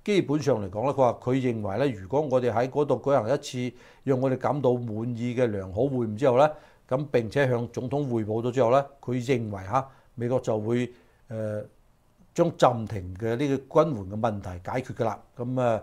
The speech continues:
佢話希望烏克蘭呢已經係，佢已經再提，再次提到烏克蘭喺度接收緊，呃，部分嘅情報㗎啦。咁呢個其實呢，就係喺呢啲方面呢，可以講係破咗有啲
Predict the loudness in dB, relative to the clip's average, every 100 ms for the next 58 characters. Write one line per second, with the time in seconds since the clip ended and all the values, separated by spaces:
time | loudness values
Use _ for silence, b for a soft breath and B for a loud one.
0 | B B B -2 2 2 2 6 6 6
1 | 2 -2 -2 -2 -4 0 0 0 -6 b
2 | b _ _ -6 -4 -2 -2 -4 -6 -2
3 | 0 -2 -10 -6 -2 -2 -4 -6 -4 -2
4 | 2 4 4 0 -4 -4 -2 -4 -4 -2
5 | 0 -2 -4 -10 b b -8 -6 -4 -2
6 | -4 -4 -8 -8 -12 -8 -6 -4 -4 -4
7 | -4 -2 -2 -2 -4 -6 0 2 2 0
8 | B B B 2 2 4 0 0 4 4
9 | 4 2 2 0 0 2 4 4 4 2
10 | 4 4 4 4 4 2 2 0